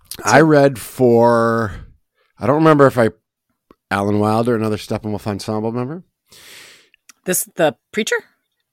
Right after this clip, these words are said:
Speaker 2: Uh-huh.
Speaker 1: The preacher?
Speaker 2: I, yep.
Speaker 1: Oh.
Speaker 2: I read for Schering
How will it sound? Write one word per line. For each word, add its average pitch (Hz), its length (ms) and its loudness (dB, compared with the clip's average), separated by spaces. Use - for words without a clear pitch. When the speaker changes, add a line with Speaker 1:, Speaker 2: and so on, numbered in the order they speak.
Speaker 2:
Uh-huh. 120 220 -2
Speaker 1:
The - 80 -8
preacher? 113 300 0
Speaker 2:
I, 120 340 0
yep. 120 180 -4
Speaker 1:
Oh. 277 180 -12
Speaker 2:
I 120 320 2
read 127 520 2
for 101 960 -2
Schering 131 640 0